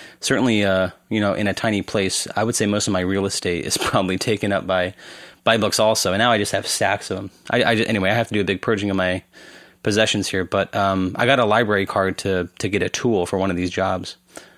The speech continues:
Uh, I just had to get a hacksaw to cut a, a piece of piping, but, uh, where are we going with all this? I sit on things. I don't really jump to it when, s-,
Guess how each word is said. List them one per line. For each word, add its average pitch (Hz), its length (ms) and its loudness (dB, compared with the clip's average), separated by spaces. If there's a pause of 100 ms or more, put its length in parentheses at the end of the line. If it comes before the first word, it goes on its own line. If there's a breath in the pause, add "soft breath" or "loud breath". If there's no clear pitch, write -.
(180 loud breath)
Uh, 104 60 0
I 104 100 4
just 113 140 2
had 123 80 4
to 104 60 0
get 95 100 2
a - 20 2
hacksaw 95 520 -2
to - 60 -8
cut - 200 -6
a, - 240 -4 (140)
a - 40 -12
piece - 220 -4
of 107 60 -10
piping, 95 400 -4
but, 92 220 -2 (840 loud breath)
uh, 101 540 4
where 143 220 4
are - 20 4
we 127 80 4
going 113 200 4
with 98 80 2
all 92 100 4
this? 87 340 -2 (1080 loud breath)
I 120 80 2
sit 143 240 4
on 143 180 6
things. 139 400 2
I 113 140 0
don't 120 160 2
really 117 180 2
jump 117 300 0
to 117 240 2
it - 80 -2
when, 101 220 0
s-, - 260 -6